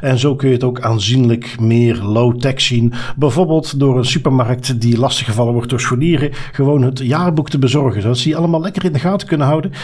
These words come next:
Dat is er eentje die jij hebt meegenomen, die op een aantal plekken gepubliceerd werd. Ehm, wat was de context een beetje, Tim?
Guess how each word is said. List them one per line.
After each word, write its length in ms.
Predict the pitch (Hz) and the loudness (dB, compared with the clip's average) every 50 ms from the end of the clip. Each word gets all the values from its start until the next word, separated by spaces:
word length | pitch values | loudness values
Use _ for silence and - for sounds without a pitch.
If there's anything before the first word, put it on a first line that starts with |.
| - - - - - | -14 -14 -16 -8 -4
Dat 120 | 180 - | -2 -2
is 60 | - | 0
er 60 | 170 | 0
eentje 200 | 196 190 185 175 | 0 0 0 -2
die 80 | 160 156 | -2 0
jij 120 | 156 165 | 2 2
hebt 120 | 175 180 180 | 2 2 2
meegenomen, 580 | 180 180 175 147 160 165 170 170 170 170 156 | 2 2 2 2 0 0 2 2 2 0 0
die 360 | 151 165 147 143 143 139 143 139 | 0 -2 -2 0 2 2 2 0
op 120 | 123 - | 0 -2
een 60 | 110 | -2
aantal 220 | 107 107 101 123 - | -4 -2 -4 -4 -4
plekken 240 | - 117 104 - | -4 -6 -4 -4
gepubliceerd 640 | 110 - - 110 92 101 98 - - 139 147 143 131 | -8 -4 -4 -4 -4 -4 -4 -2 0 0 0 0 0
werd. 560 | 139 139 135 - - - - - - - - - | -2 -2 -2 -4 -6 -10 -12 -12 -12 -14 -12 -6
Ehm, 560 | - 139 135 139 143 143 143 147 143 143 147 | -2 0 2 2 2 4 4 4 4 4 4
wat 120 | 156 190 | 2 2
was 120 | 202 185 - | 2 2 0
de 60 | 175 | 0
context 380 | - 170 151 - 135 113 - - | 0 0 0 0 -2 -2 0 0
een 60 | 123 | 0
beetje, 460 | 120 110 107 - - 107 104 101 98 | 0 0 0 -2 -4 -6 -4 -4 -4
Tim? 340 | - 110 95 90 - - | -4 -4 -6 -6 -10 -16